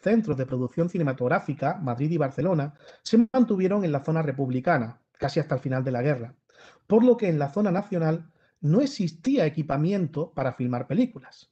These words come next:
Franco decide entonces solicitar la ayuda de otros países afines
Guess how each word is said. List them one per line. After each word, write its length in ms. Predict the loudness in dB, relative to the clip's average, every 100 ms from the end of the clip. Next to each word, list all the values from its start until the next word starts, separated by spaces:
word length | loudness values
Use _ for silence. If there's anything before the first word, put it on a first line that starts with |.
| _ _ _ _ _ _
Franco 500 | 0 2 2 0 -2
decide 360 | -4 -4 -2 -2
entonces 560 | -2 -2 -4 -2 -4
solicitar 520 | -2 -2 -2 -2 -2 -2
la 80 |
ayuda 300 | -2 -2 -2
de 140 | -2 -2
otros 280 | -4 -6 -6
países 440 | -4 -4 -6 -10
afines 560 | -2 2 2 0 -8